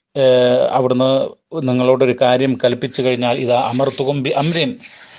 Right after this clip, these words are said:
ആ, അത് എന്ത് ചെയ്യുക, കഴിവിൻ്റെ പരമാവധി നിങ്ങൾക്ക് സാധ്യമാവുന്ന അത്ര അത്, ആ, ഭംഗിയായിട്ട് നിർവഹിക്കാൻ ശ്രമിക്കുക എന്ന് റസൂലുള്ള പറഞ്ഞു സല്ലല്ലാഹു അലൈഹി വസല്ലം. അപ്പോ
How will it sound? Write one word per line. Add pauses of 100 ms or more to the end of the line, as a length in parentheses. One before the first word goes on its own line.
(340)
ആ, (220)
അത് (220)
എന്ത്
ചെയ്യുക, (100)
കഴിവിൻ്റെ
പരമാവധി (140)
നിങ്ങൾക്ക്
സാധ്യമാവുന്ന
അത്ര
അത്, (680)
ആ,
ഭംഗിയായിട്ട്
നിർവഹിക്കാൻ
ശ്രമിക്കുക (300)
എന്ന്
റസൂലുള്ള
പറഞ്ഞു (760)
സല്ലല്ലാഹു
അലൈഹി
വസല്ലം. (120)
അപ്പോ